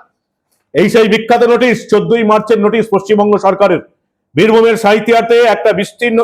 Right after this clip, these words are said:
এলাকা জুড়ে ইন্টারনেট পরিষেবা বন্ধ হয়ে গেল। কেন, কি কারণে? যাতে এই বাংলার সংবাদ মাধ্যম কোনো ভিডিও ফুটেজ আপনাদের দেখাতে না পারে, কোনো সংবাদ আপনাদের দেখাতে না পারে। এবং সেই সঙ্গে পুলিশের শাসানি, "গুজব ছড়ালেই ধরবো।"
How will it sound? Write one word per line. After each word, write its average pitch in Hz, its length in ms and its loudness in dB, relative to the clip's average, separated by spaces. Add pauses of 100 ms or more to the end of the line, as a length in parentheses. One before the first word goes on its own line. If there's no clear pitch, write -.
এলাকা 214 280 0
জুড়ে 214 600 -2
ইন্টারনেট 220 560 0
পরিষেবা 214 320 0
বন্ধ 196 260 0
হয়ে 185 120 2
গেল। 160 160 0
কেন, 220 260 -2
কি - 520 -8
কারণে? 269 340 0 (540)
যাতে 214 300 2 (200)
এই 269 180 0
বাংলার 247 460 0
সংবাদ 202 440 -2
মাধ্যম 226 520 -2
কোনো 202 200 0
ভিডিও 202 360 0
ফুটেজ 240 400 0 (240)
আপনাদের 208 420 0
দেখাতে 208 400 0
না 185 140 2
পারে, 151 260 -2 (280)
কোনো 202 180 0
সংবাদ 226 540 0
আপনাদের 214 420 -2
দেখাতে 202 320 0
না 180 140 2
পারে। 156 260 -2 (240)
এবং 202 260 2
সেই 214 200 0
সঙ্গে 240 300 0
পুলিশের 233 380 0
শাসানি, 214 400 0 (460)
"গুজব 233 480 2
ছড়ালেই 240 600 2
ধরবো।" 156 440 -2